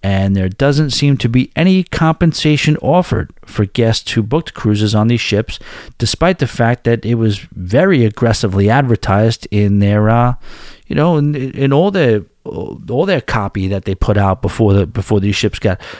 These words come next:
One of the, one of the first things you saw, right? I mean, you saw the Havana Cabanas and you saw the Skyride. The Skyride was their wow factor thing, but it's not around. Now, a couple of things. So I, you heard me, I quoted Cruise Critic. Critic. That's not me just reading their story. That's, uh, I wrote this,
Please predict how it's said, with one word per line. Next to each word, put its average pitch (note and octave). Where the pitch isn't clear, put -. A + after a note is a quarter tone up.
One C3
of D3
the, C#3
one D#3
of D3+
the C#3+
first D3+
things D3
you C3+
saw, F3
right? B2+
I A#2
mean, A2
you G#2
saw A#2+
the A2
Havana A2
Cabanas A2+
and B2
you C3
saw -
the D3
Skyride. D#3+
The -
Skyride C#3+
was C3
their B2
wow C3
factor F#2+
thing, F2
but D#3
it's G#2
not A2+
around. G#2
Now, A#2+
a A#2+
couple C3
of A#2
things. G#2+
So A2+
I, A2
you C3
heard C3
me, B2
I A2
quoted A2+
Cruise G#2+
Critic. -
Critic. -
That's -
not A#2
me A2
just G#2
reading G#2+
their A#2+
story. G2
That's, -
uh, G2+
I G#2+
wrote D3+
this, -